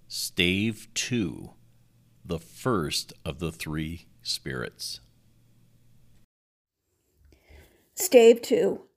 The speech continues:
Speaker 2: the first of the three spirits. When Scrooge awoke, it was so dark that looking out of bed, he could scarcely distinguish the transparent window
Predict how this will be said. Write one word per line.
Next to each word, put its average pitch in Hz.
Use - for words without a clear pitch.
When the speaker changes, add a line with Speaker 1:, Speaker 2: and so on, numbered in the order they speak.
Speaker 2:
the 247
first 269
of 247
the 247
three 240
spirits. 220
When 311
Scrooge 311
awoke, 269
it 240
was 247
so 247
dark 202
that 247
looking 254
out 220
of 226
bed, 202
he 277
could 269
scarcely 294
distinguish 269
the 233
transparent 254
window 247